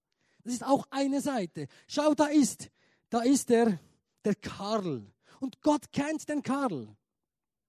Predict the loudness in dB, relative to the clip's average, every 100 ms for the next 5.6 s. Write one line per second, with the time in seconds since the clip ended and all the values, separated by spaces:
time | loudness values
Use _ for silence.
0 | _ _ _ _ -4 0 2 2 0 -2
1 | 0 0 0 -2 -2 -4 -6 -10 -12 -12
2 | -10 -10 -10 -12 -14 _ -4 -4 -2 -4
3 | -4 -2 -4 -6 -14 -20 _ _ _ _
4 | _ _ _ -6 -4 -4 -4 -8 -6 -8
5 | -6 -4 -6 -6 -8 -10